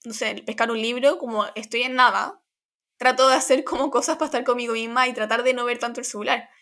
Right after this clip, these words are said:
Porque pasa mucho eso en las vacaciones, que en verdad estás todo el rato viendo el celular, redes sociales, Instagram, que en verdad sí, es entretenido, pero ¿realmente te aporta? No creo. Te puede aportar cierto contenido, no sé, escuchar un podcast,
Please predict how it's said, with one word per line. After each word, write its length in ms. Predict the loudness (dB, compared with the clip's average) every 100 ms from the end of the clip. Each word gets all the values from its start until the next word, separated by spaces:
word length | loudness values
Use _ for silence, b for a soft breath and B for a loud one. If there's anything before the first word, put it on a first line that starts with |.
| b _
Porque 200 | -12 0
pasa 240 | 0 2
mucho 260 | 0 -2 -2
eso 100 | 0
en 60 | 0
las 100 | 0
vacaciones, 440 | -2 -4 -8 -8
que 80 | -8
en 80 | -8
verdad 280 | -6 -6 -6
estás 340 | -8 -10 -10
todo 160 | -6 -6
el 60 | -4
rato 240 | -6 -8
viendo 160 | -10 -10
el 40 |
celular, 420 | -10 -6 -4 -4
redes 180 | -4 -6
sociales, 380 | -6 -6 -6 -8
Instagram, 480 | -10 -10 -8 -8 -8 B B B B
que 80 | -4
en 40 | 0
verdad 220 | 4 2 0
sí, 260 | -2 -2 -2
es 140 | -2
entretenido, 580 | -2 -2 -2 -2 -4 -4 -6 _ _ _ _ _ -8
pero 480 | -4 -2 -2 -6 _ _ _
¿realmente 460 | -4 -2 0 -2 0
te 60 | 0
aporta? 400 | 0 -2 -2 -8 -8 _ _ _ _ _ _ _ _ _
No 140 | -4 -2
creo. 340 | -2 -2 -8 _ _ _
Te 100 | -6
puede 200 | 0 2
aportar 500 | 4 2 2 0 2
cierto 300 | -2 0 -2
contenido, 460 | -2 -4 -4 -4 -6
no 80 | -6
sé, 180 | -4 -4
escuchar 340 | -6 -10 -8
un 140 | -6
podcast, 680 | -2 -2 -2 -2 0 0 -6